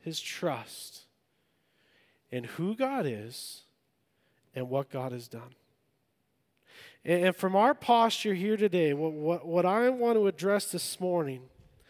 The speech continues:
is that what we can do as the people of God, as the church, in this season, in any season of life, is that we can have a trust that God has worked throughout history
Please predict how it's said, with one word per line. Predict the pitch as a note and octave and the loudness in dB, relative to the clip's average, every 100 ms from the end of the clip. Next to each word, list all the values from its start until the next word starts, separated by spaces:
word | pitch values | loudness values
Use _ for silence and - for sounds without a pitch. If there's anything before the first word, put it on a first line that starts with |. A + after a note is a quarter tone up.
| - - - _ - | -20 -20 -20 _ -2
is | E3+ D#3+ | 0 4
that | F#3+ F#3 - _ _ _ _ _ | 4 4 -4 _ _ _ _ _
what | D3+ G3+ C#4+ | 4 6 6
we | A#3+ C#4 | 2 2
can | - B3 | 2 -6
do | G#3+ A3 | 0 4
as | G3+ D#3+ | 4 4
the | E3+ | -4
people | - G#3+ - A#3 | -2 -4 -2 0
of | G3+ | 0
God, | E3+ E3+ E3 E3 | 0 -2 0 -2
as | F3+ | -4
the | A3+ | -8
church, | - - C#3 B2+ - - - _ _ _ _ _ _ _ _ _ _ _ _ | -10 -10 -10 -12 -14 -14 -14 _ _ _ _ _ _ _ _ _ _ _ _
in | F3+ G#3+ | 0 2
this | D#4 - | 2 0
season, | - A3+ G#3 F3+ G#3 | 0 0 0 -2 -2
in | A3 D#3+ - | -2 -4 0
any | F#3 D#4 D4 | 4 4 2
season | - F#3 E3+ D3 | 0 -2 -2 -4
of | C3+ A#2+ | -6 -6
life, | A2+ A#2 C3+ - _ _ _ _ _ _ _ _ | -10 -10 -20 -20 _ _ _ _ _ _ _ _
is | E3+ E3 | -4 2
that | F3+ E3+ | 2 4
we | G3 C4 | 0 0
can | C#4+ A3 | 0 -2
have | F#3 F3 | -2 -2
a | C#3+ | -4
trust | - - E3 D3 B2 - - - - _ _ _ _ _ _ _ _ - | -8 -10 -6 -6 -8 -12 -12 -14 -20 _ _ _ _ _ _ _ _ -8
that | D3 | -6
God | C#3+ E3 F#3+ F#3+ | -2 -2 -2 -6
has | D#3+ | -10
worked | C#3+ E3+ F3 | -6 -6 -6
throughout | - E3 D3 A2+ | -14 -10 -10 -10
history | - D3+ - - C3+ C3+ | -12 -10 -12 -14 -20 -20